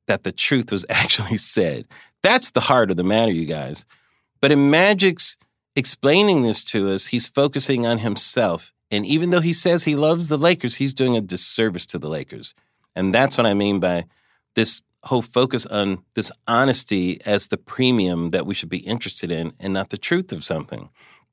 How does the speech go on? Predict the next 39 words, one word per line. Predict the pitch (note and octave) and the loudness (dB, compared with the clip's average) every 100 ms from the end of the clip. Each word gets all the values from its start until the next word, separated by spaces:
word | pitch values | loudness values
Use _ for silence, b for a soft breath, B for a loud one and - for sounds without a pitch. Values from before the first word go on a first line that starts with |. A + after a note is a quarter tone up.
| _ _ _ _ _ | _ _ _ _ _
If | A2+ B2+ | -4 2
Magic | D3+ G#3 G3+ C#3+ | 2 2 0 0
was | A#2+ A#2+ | -2 0
really | E3 G#3 D3 | 0 2 0
telling | D3 B2 G#2+ | 0 0 0
the | |
truth | - - C#3 F#3 | -2 -2 -2 0
about | G#2 F#2 | 0 0
something, | - G2 F#2+ F#2+ b b b | 0 -2 -2 -6 b b b
it | C#3 D3 | -2 0
would | C#3+ C3+ | 2 4
have | B2 A#2+ - _ _ _ _ - | 2 0 -10 _ _ _ _ -4
protected | C#3 - G3+ - B2+ | -4 2 0 2 0
this | B2 A#2+ - | 0 0 2
organization | B2+ A#2 A2+ G2+ G#2+ - G2+ | 2 2 2 2 0 0 -2
that | G2 | -2
he | G#2+ | -2
says | - F#2+ - | 0 -2 -2
he | F2+ | -2
loves | F#2+ C3 - | 0 0 0
so | F#2 | -2
much. | E2 D2 - - | -4 -6 -8 -6
But | F#2+ | -4
because | A2+ B2+ B2 | -2 0 0
he's | A#2+ G#2 - | 0 -4 -2
more | A#2 A2+ | 0 0
focused | - A2+ - G#2 - b b b _ | 0 -2 -2 -6 -8 b b b _
on | A#2 G#2+ - | 0 0 0
honesty | B2 C3 C#3+ - - F#2+ | 2 4 4 2 0 0
of | F#2+ | 0
his | A2 G2 | 0 0
own | G#2 F#2+ | 0 -2
feelings | - C#3+ C#3 G#2 F#2+ F#2+ | -2 0 2 2 0 -2
and | G#2 | -2
his | F#2 | -2
own | F#2+ F#2 | -4 -4
take | - D3 C3+ | -2 -2 0
in | F2+ | -2
it, | E2+ | -4